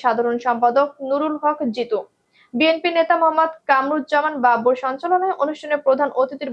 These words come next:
বক্তব্য রাখেন উপজেলা বিএনপির ভারপ্রাপ্ত সভাপতি বশির আহমেদ খান। বিশেষ অতিথির বক্তব্য রাখেন কেন্দ্রীয় স্বেচ্ছাসেবক দলের সহসভাপতি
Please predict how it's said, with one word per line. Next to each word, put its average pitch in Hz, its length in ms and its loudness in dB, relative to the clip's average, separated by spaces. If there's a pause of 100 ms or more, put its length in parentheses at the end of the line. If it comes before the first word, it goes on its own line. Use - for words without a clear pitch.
বক্তব্য 254 400 -2 (140)
রাখেন 277 240 -2 (360)
উপজেলা 320 480 2
বিএনপির 277 420 0 (100)
ভারপ্রাপ্ত 240 500 0 (200)
সভাপতি 254 420 -2 (160)
বশির 277 300 2 (140)
আহমেদ 277 320 0 (140)
খান। 208 160 2 (420)
বিশেষ 294 280 2 (160)
অতিথির 330 380 0
বক্তব্য 277 300 0 (120)
রাখেন 294 260 0 (300)
কেন্দ্রীয় 330 500 0
স্বেচ্ছাসেবক 262 580 0 (100)
দলের 233 280 2
সহসভাপতি 240 680 0